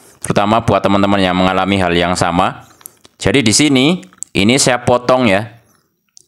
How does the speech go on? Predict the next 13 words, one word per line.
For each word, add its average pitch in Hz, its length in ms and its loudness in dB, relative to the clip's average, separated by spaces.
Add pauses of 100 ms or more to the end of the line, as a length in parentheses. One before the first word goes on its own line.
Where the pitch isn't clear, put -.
(160)
Nah, 90 160 -2
kemudian 101 400 0
butnya - 400 -2
pecah, - 640 -4 (720)
kemudian 104 640 2
menjadi 110 720 0
percabangan 98 720 -2
baru 107 320 2
yang 127 320 0 (640)
jauh 95 240 2
lebih 113 320 2
bagus 104 560 0
ya, 104 240 0